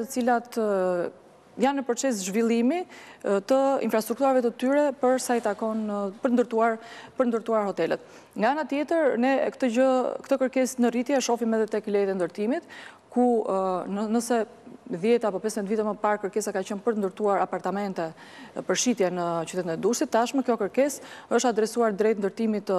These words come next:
hoteleve dhe, e, kapanoneve industriale që i përket më tepër zonës së veriut qytetit, atje ku do të shtrihet dhe porti i ri Porto Romanos.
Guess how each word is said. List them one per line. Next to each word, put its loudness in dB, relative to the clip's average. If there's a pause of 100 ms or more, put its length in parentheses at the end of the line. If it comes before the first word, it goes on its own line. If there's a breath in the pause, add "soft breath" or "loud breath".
hoteleve 2 (580 loud breath)
dhe, 0
e, 0 (220)
kapanoneve 2
industriale 2
që 0
i 0
përket 2
më 2
tepër 2
zonës 2
së -2
veriut 0
qytetit, 2
atje 0
ku 2 (340 loud breath)
do 2
të -6
shtrihet 0
dhe -2
porti 0
i 6
ri 2
Porto -4
Romanos. -10